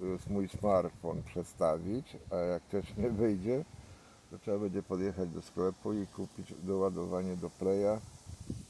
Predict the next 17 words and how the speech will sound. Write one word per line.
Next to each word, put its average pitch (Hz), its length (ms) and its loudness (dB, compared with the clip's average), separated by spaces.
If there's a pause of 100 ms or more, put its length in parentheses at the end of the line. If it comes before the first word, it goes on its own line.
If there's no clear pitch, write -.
(420)
i 98 180 0
po 104 140 -4
prostu, 92 640 -4 (1080)
mówiąc 98 380 -4 (160)
szczerze, 92 500 -2 (1120)
w - 40 -20
ten 117 160 -2
sposób, 104 520 2
ale 101 180 2
na 113 120 2
razie 107 320 2
to 95 200 -2
zobaczymy, 92 640 -4
co 92 140 -4
jak 90 300 -4
jest. - 300 -10 (1600)
No, 87 320 -8